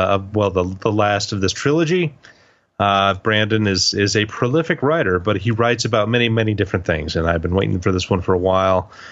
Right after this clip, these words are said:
Uh, the first two, uh, books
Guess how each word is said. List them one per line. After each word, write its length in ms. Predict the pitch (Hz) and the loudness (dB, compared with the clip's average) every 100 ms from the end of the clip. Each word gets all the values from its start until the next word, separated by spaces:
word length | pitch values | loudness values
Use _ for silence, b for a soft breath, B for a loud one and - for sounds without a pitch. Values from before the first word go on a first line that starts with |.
| B B | B B
Uh, 320 | 90 87 82 80 - _ _ _ | 0 2 2 0 -8 _ _ _
the 320 | 90 90 90 87 | -2 2 2 0
first 340 | - 107 - | 0 0 0
two, 340 | 107 101 101 101 | 0 2 0 -2
uh, 220 | 95 87 | 0 0
books 480 | 87 95 107 - - | 0 0 0 -2 -6